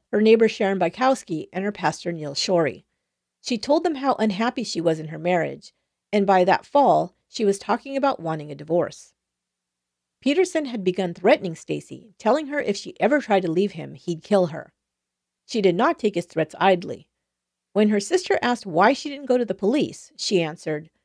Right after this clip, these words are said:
"When you're married to the police, the police won't help you." In early October, Stacy's aunt Candace Aiken visited from California. They went on an errand together, but before returning home, Stacy sat in a parking lot with Candace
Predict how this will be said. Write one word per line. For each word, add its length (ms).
"When 180
you're 120
married 340
to 80
the 120
police, 440
the 80
police 440
won't 200
help 260
you." 200
In 120
early 300
October, 560
Stacy's 520
aunt 280
Candace 380
Aiken 420
visited 400
from 160
California. 720
They 80
went 260
on 140
an 140
errand 280
together, 500
but 100
before 300
returning 400
home, 400
Stacy 400
sat 280
in 60
a 60
parking 420
lot 160
with 160
Candace 480